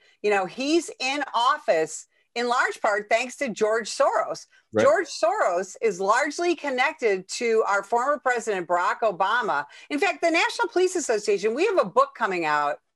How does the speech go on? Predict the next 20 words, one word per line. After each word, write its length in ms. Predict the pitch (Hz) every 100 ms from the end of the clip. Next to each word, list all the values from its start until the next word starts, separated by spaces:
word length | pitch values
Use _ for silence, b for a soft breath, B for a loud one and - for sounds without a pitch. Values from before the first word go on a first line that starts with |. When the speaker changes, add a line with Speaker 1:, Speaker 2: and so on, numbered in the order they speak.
| _ _
Speaker 1:
It's 180 | 202 269
out 180 | 269
in 120 | 330 294
Kindle 360 | 285 277 254
now. 280 | 202 175 175
It, 160 | 185 180
there's 240 | 214 190
a 60 | 185
hardcover 600 | 240 277 240 214 170 175
coming 320 | 185 175 170
out 220 | 165 165
in 100 | 180
a 60 | 170
couple 280 | 202 196
of 60 | 170
weeks 260 | 190 170 - b b b
called 420 | - - 285 320 294
The 120 | 320
Obama 600 | 247 175 196 214 233 196
Gang. 440 | 156 147 131 110